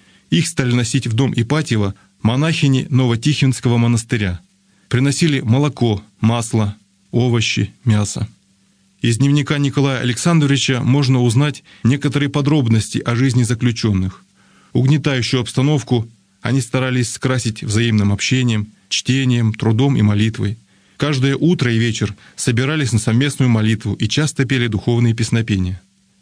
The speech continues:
Доктор Боткин от имени царской семьи обращался с прошением к коменданту Авдееву, чтобы в праздничные и воскресные дни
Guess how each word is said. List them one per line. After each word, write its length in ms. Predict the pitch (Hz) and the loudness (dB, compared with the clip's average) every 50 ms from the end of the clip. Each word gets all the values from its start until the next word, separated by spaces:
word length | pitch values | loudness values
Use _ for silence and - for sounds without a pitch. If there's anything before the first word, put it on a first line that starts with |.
| _ _ _ _ _ _ - | _ _ _ _ _ _ -4
Доктор 420 | 113 127 156 135 - - 131 127 | 0 0 0 0 -2 -2 -2 0
Боткин 540 | 131 123 151 180 175 - - 107 98 98 95 - | 0 2 2 0 0 0 -2 0 0 -2 -2 -4
от 200 | - 110 110 - | -6 -6 -2 0
имени 280 | 127 123 117 113 113 113 | 0 2 2 2 0 0
царской 440 | - - 120 110 107 - - 107 101 | -2 -4 -6 -6 -4 -4 -2 -2 0
семьи 400 | - 110 107 110 127 143 143 - _ _ _ _ - - - | 0 2 2 4 2 2 0 -4 _ _ _ _ -20 -10 -6
обращался 640 | - 110 107 120 123 117 - 165 175 170 170 156 135 | -4 -2 0 0 -2 -2 -2 -2 -2 -2 -2 -2 -4
с 60 | - | -2
прошением 540 | - 123 127 113 - 160 151 147 143 139 131 | -4 -4 -4 -2 0 0 0 2 0 0 -2
к 80 | - | -2
коменданту 560 | - 120 123 127 123 131 139 139 131 131 135 | 0 0 0 2 0 0 0 -2 -2 0 0
Авдееву, 580 | 131 127 117 117 123 120 110 104 98 92 90 - _ _ _ _ _ _ | 0 0 0 0 0 0 0 0 -2 -4 -6 -8 _ _ _ _ _ _
чтобы 300 | - - - 135 123 123 | -14 -6 -2 0 0 0
в 100 | 117 117 | 0 0
праздничные 520 | - 120 127 135 127 110 107 - - 117 117 | -2 -2 -2 -2 -2 -2 -4 -2 -2 0 0
и 20 | |
воскресные 640 | 110 113 110 - - 113 113 101 - 110 104 104 98 | 0 0 -2 -2 -2 -4 -4 -2 0 0 2 2 2
дни 280 | 95 104 120 147 147 | 2 2 2 2 0